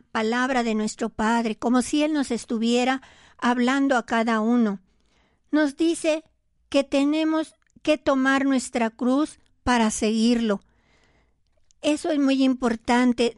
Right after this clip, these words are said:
diciéndonos que aunque hay sufrimientos, porque dice que vamos a tener a lo mejor mil tropiezos, pero que nosotros con su palabra, con su enseñanza, con elevarnos hacia Él,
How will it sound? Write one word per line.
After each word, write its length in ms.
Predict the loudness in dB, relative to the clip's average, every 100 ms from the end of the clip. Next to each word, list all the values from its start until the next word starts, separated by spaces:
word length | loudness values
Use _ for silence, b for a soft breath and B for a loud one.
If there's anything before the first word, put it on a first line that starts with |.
| -8
diciéndonos 800 | -8 -6 -2 0 2 2 2 0 -6 b b
que 220 | b 0 0 -2
aunque 540 | -2 0 0 0 0 -4
hay 220 | -2 0 0
sufrimientos, 1000 | -2 -4 0 2 4 4 2 0 -2
porque 380 | -4 -8 -4 -4
dice 380 | -4 -4 -6 -8 b b b
que 140 | 0
vamos 340 | 2 0 0
a 80 | -2
tener 540 | -2 0 2 2 0 -4 -4
a 100 | -2
lo 140 | 0
mejor 400 | 0 0 -2 2
mil 380 | 2 2 0 -2
tropiezos, 840 | -4 -2 -2 0 -2 -4 -6 -6 _ _ _ _
pero 280 | 0 0 0
que 120 | 0
nosotros 760 | 0 -2 0 0 2 0 0 -4 b b b _
con 400 | 2 4 2 -4 -8
su 220 | 0 0
palabra, 680 | 0 0 2 2 2 0 -2
con 240 | 0 0
su 100 | 0
enseñanza, 880 | -2 0 0 2 4 4 2 -2 -4 b b b b
con 260 | 2 2 2 -6 _ _ _ _ _ _
elevarnos 840 | 2 4 2 2 2 4 2 2 0
hacia 400 | -2 0 2 2
Él, 300 | 2 -2